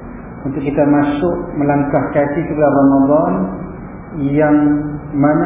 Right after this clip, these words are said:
dengan izin Allah kita mampu sampai. Kalau tanpa izin Allah Subhanahu wa taala, barangkali tak sempat kita untuk masuk ke bulan Ramadan yang penuh dengan keberkatan, yang pahala amalannya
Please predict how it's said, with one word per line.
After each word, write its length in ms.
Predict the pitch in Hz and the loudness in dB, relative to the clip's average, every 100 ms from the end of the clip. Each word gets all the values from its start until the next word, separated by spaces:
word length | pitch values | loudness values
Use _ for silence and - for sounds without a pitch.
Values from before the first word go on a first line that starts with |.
| 175 | 2
dengan 80 | 170 | 0
izin 300 | 151 147 139 | 0 0 -2
Allah 320 | 160 151 170 190 180 | -2 0 2 2 0
kita 80 | 175 165 | 0 2
mampu 260 | 170 170 156 | 0 0 0
sampai. 360 | 143 123 123 113 - - - - - - | 0 -2 -2 -6 -10 -14 -14 -16 -18 -8
Kalau 140 | - 135 | -2 0
tanpa 300 | 143 147 170 151 151 | 2 2 2 2 0
izin 160 | 143 | -2
Allah 300 | 151 147 151 147 147 | -2 2 4 2 0
Subhanahu 520 | 147 143 156 147 147 147 | 0 0 2 4 4 2
wa 80 | 143 | 2
taala, 200 | 139 156 156 | 0 0 2
barangkali 320 | 151 156 165 156 | 2 2 0 -2
tak 80 | - | -4
sempat 360 | 180 - 127 123 | -6 -4 -4 -6
kita 200 | 120 - - - - - - - - - - - | -10 -10 -12 -12 -16 -16 -16 -16 -16 -16 -16 -12
untuk 240 | 170 143 156 | -6 -2 2
masuk 240 | 143 147 | 2 2
ke 140 | 139 139 | 0 2
bulan 180 | 147 143 | 2 4
Ramadan 400 | 143 139 151 175 156 147 | 4 2 4 2 2 2
yang 60 | 139 | 0
penuh 260 | - 175 165 139 | 0 0 0 0
dengan 240 | 147 147 135 - - | 0 2 0 -4 -6
keberkatan, 760 | 151 147 139 143 143 156 175 190 - - - - - - | -2 -2 0 0 2 2 2 2 0 -6 -10 -12 -12 -4
yang 260 | 143 147 147 - | 2 4 4 2
pahala 460 | 147 147 151 165 160 160 151 | 0 2 0 2 2 2 2
amalannya 460 | 151 156 165 160 | 4 4 4 4